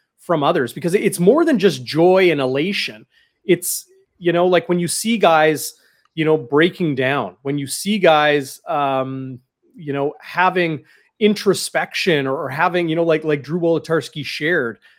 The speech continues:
uh, it goes beyond just like, "Hey, we won a championship. Let, let's, you know, let's have some drinks and,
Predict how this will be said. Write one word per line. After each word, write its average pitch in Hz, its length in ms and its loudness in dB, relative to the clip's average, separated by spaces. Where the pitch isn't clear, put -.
uh, 135 360 -4
it 233 300 -10
goes 214 260 4
beyond 160 460 0
just 139 180 -8
like, 135 140 -2
"Hey, 165 220 2
we 156 160 -2
won 160 180 0
a 147 60 -2
championship. 151 840 -4
Let, 156 160 -4
let's, 147 360 -8
you 151 100 -6
know, 139 120 -4
let's 147 200 -6
have 165 180 -2
some 143 200 -10
drinks 151 500 -2
and, 131 160 -2